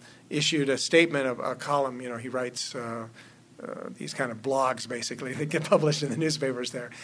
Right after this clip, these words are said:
uh, saying that they had succumbed to the sweet honey of, of careerism and of, of, of power. Uh, so obviously he was in agreement with the, with their removal. But the problem is, and this is a problem, a wider problem in Cuba,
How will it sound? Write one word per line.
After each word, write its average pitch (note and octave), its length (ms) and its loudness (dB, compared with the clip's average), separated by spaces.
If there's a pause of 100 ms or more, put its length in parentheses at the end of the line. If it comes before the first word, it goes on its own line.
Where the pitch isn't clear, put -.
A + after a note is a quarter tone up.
(240)
uh, D3 180 4
saying E3+ 360 8
that D3+ 140 4
they D#3+ 180 12
had D3+ 240 8 (280)
succumbed F3+ 600 6
to D#3 120 0
the C#3+ 80 -2
sweet F3+ 380 0
honey D#3+ 360 4
of, B2 200 -2 (320)
of C3+ 180 -6
careerism C#3+ 640 6
and B2+ 100 -4
of, A#2+ 160 -6
of, B2 320 -6
of A#2+ 200 -4
power. C#3 420 6 (400)
Uh, C3+ 220 0
so F3 140 4
obviously E3 400 8
he D#3+ 120 2
was D3+ 180 4
in C#3 60 0
agreement C#3+ 420 0
with C#3 160 -6
the, B2 80 -4
with C3 320 -8
their B2 140 -4
removal. A#2 440 -10 (420)
But F#3 140 8
the F3+ 80 8
problem G#3 540 10
is, C#3+ 120 4
and D3 120 2
this F#3 120 2
is G3 60 2
a F3 60 6
problem, F3 400 10
a D3 40 8
wider D#3 300 10
problem C#3 360 2
in C#3+ 60 -8
Cuba, G#3 340 2